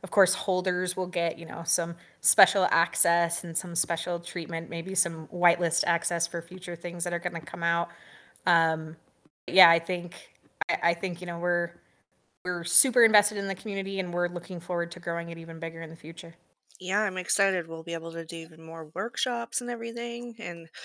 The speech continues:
Speaker 2: I think you guys might be surprised, uh, to hear about an event coming up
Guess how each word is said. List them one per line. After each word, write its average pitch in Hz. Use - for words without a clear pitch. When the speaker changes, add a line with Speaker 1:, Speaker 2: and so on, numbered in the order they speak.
Speaker 2:
I 220
think 285
you 277
guys 262
might 233
be 214
surprised, 202
uh, 165
to -
hear 185
about 170
an 170
event 165
coming 165
up 160